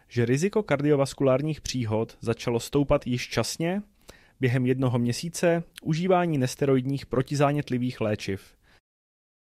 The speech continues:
Výstup pro klinickou praxi. Tyto výsledky ukazují, že mezi běžně a široce používanými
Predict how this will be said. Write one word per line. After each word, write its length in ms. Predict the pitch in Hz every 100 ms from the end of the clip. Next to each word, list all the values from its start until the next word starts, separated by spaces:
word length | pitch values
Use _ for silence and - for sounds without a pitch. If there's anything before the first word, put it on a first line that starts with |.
| _ _ _ 123
Výstup 480 | 156 175 233 214
pro 180 | - 113
klinickou 560 | - 120 135 131 - 131
praxi. 520 | 110 107 - 104 98 - _ _ _ _ _ _ _ -
Tyto 220 | 202 208
výsledky 440 | 143 - 139 -
ukazují, 680 | 85 110 117 131 131 131 135 _ _
že 140 | - 113
mezi 260 | 110 101
běžně 540 | 98 113 117 151 165 190 -
a 100 | 107
široce 440 | - 135 143 -
používanými 840 | 113 113 127 127 135 131 131 127 123